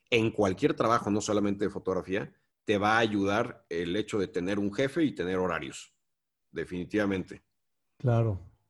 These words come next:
Speaker 2: Y, y lo platicabas también, Fer, en una entrevista que tuviste en Perú, que qué chido, no sé ni cómo <laughs> llegaste ahí.
Speaker 1: <laughs>
Speaker 2: Em, que el, el, uno de los problemas grandes que tienen los fotógrafos,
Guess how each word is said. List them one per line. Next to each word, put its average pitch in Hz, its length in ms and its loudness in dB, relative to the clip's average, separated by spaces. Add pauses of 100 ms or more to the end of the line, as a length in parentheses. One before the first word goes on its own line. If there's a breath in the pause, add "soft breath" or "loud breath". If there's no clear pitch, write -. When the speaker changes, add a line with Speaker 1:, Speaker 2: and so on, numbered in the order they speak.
(160)
Speaker 2:
Y, 123 380 2
y 127 300 4
lo 123 220 2
platicabas 131 560 2
también, 131 320 6
Fer, 131 180 6
en 123 140 6
una 131 220 6
entrevista 120 480 4
que 127 100 -2
tuviste 120 320 2
en 123 100 4
Perú, 113 380 2
que - 140 -4
qué 117 160 -2
chido, 120 260 2
no 117 140 2
sé - 120 -2
ni 123 140 2
cómo 120 220 2
<laughs> 92 80 4
llegaste 120 460 2
ahí. 113 200 2
Speaker 1:
<laughs> - 440 -10 (380)
Speaker 2:
Em, 113 640 2 (480)
que 127 120 8
el, 143 200 6
el, 147 160 4
uno 156 280 6
de 160 40 8
los 151 160 6
problemas 131 580 6
grandes 127 360 4
que 131 100 0
tienen 131 180 4
los 131 140 4
fotógrafos, 127 840 0